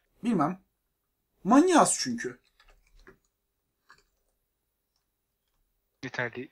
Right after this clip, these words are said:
Speaker 2: iyi bir sebep.
Speaker 1: Hani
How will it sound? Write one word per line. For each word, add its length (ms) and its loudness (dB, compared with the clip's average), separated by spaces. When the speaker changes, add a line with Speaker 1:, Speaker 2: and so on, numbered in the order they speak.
Speaker 2:
iyi 200 -12
bir 60 -14
sebep. 260 -10
Speaker 1:
Hani 360 -6